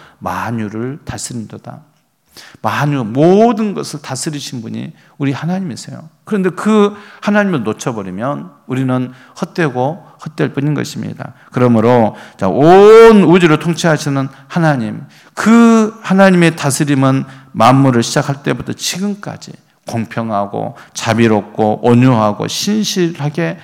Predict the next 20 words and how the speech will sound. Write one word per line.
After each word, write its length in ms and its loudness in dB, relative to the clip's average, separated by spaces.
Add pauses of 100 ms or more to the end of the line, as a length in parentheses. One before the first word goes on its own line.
(140)
그렇게 280 -6
인도해 280 -2
오셨어요. 600 -6 (320)
흠잡을 840 -4
데 280 -2 (320)
없는 720 6
그런, 460 4 (180)
예, 300 0 (120)
하나님이 640 -4
우리의 260 -2
왕이시다라는 1000 -8
그 100 -6
사실만으로도 1120 -2 (220)
우리는 220 -2
얼마나 320 -2
복된 340 -8
일입니까? 640 -12 (140)
얼마나 480 0 (200)
찬송할 640 4 (220)
일이겠습니까? 920 0